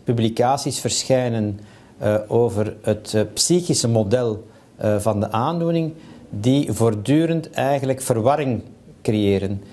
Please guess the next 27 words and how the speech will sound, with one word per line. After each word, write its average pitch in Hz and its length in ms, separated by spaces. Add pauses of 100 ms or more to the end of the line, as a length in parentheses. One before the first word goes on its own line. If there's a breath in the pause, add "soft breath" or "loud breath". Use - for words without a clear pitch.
(340 loud breath)
En 113 340
er 120 100
is 120 140
veel 143 200
kritiek 135 640 (240 loud breath)
op 117 180
deze 127 220
studies, 139 460
ook 127 200
op 117 120
de 117 80
manier 123 540
dat 120 140
die - 160
uitgevoerd 113 640
zijn, 127 340 (260 loud breath)
op 110 120
de 117 80
statistiek, 113 760 (340 loud breath)
op 120 120
het - 180
achterhouden 127 720
van 113 200
gegevens 123 680
enzovoort. 117 600 (540 loud breath)
Maar, 123 340
eh, 113 440